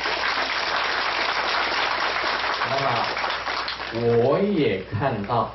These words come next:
这个尊胜佛母的光明显现。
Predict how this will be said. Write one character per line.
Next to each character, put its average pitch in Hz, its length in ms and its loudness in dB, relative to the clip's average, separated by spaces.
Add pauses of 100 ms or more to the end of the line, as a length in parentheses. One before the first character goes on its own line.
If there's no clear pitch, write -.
(960)
这 104 60 -6
个 101 140 0 (180)
尊 165 340 4
胜 160 240 0 (240)
佛 104 220 4
母 110 240 -4
的 92 140 -4 (120)
光 110 240 2
明 107 220 -6 (1000)
显 101 200 0 (180)
现。 117 140 -2